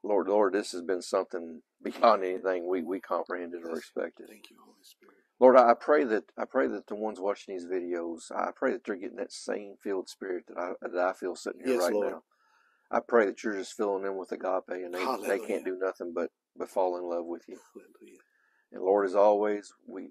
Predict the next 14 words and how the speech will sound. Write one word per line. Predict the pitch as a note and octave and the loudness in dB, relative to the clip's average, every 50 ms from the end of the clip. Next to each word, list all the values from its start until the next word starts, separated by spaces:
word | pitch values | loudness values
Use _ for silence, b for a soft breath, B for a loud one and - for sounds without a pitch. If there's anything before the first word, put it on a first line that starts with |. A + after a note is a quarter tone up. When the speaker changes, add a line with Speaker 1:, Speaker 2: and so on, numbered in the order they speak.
| _ _ | _ _
Speaker 1:
we | - F2+ F#2+ F#2 | -16 -14 -14 -14
just | G2 F#2+ - - F#2+ | -14 -16 -12 -6 -4
ask | F#2 F#2+ F#2 F2+ - | -2 -2 -2 -4 -8
that | - F2+ F2+ | -8 -4 -2
everything | F#2 F#2+ F#2 F#2 F#2 G2+ G2 G2 F#2 | -2 -2 -2 -4 -6 -6 -6 -6 -6
that | F2+ F2 F2+ | -8 -8 -8
is | - - | -8 -8
said | - G2 G2 G2 F2+ F#2 | -6 -4 -4 -4 -4 -6
here | G#2 G#2 G#2 G#2+ A2 G#2 _ _ _ _ _ _ _ _ | -8 -10 -10 -10 -12 -14 _ _ _ _ _ _ _ _
brings | - G2+ F#2 F2 E2 | -8 -8 -8 -8 -10
you | F2+ F#2 F2 | -12 -14 -8
glory | F2 F2+ F#2 F#2+ G2+ G2 | -6 -4 -4 -4 -4 -4
and | F#2+ G2 | -8 -8
honor. | F#2 F2+ F2 E2+ | -10 -10 -16 -20